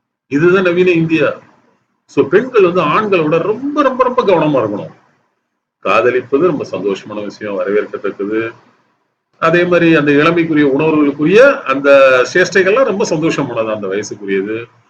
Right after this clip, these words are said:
But ஆனா நீங்க செலக்ட் பண்ற ஆணோ பெண்ணோ நம்பகத்தன்மை உள்ளவனா இருக்கணும்ல உங்களுக்கு. So, அதுல வந்து ரெண்டு விஷயம் தான். ஒண்ணு, மனசை நீங்க வந்து ரொம்ப ரிலாக்ஸா வச்சுக்கணும்.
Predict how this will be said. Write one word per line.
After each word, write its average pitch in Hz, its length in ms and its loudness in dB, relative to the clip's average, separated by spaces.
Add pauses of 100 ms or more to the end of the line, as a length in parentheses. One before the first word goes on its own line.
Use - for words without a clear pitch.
(220)
But 90 160 0
ஆனா 117 580 -2
நீங்க 147 280 -4
செலக்ட் 202 220 0
பண்ற 147 260 -4
ஆணோ 139 460 0 (100)
பெண்ணோ - 440 -2 (920)
நம்பகத்தன்மை 180 720 0
உள்ளவனா 180 300 2
இருக்கணும்ல 175 480 0
உங்களுக்கு. 180 560 0 (800)
So, 135 200 -2
அதுல 107 180 0
வந்து 208 400 0 (180)
ரெண்டு 101 220 -4
விஷயம் 147 320 -4
தான். 208 240 -4 (380)
ஒண்ணு, 135 200 -2
மனசை 151 460 -2
நீங்க 135 200 -4
வந்து 143 160 -2
ரொம்ப 117 200 -2
ரிலாக்ஸா 107 280 0
வச்சுக்கணும். 120 640 -4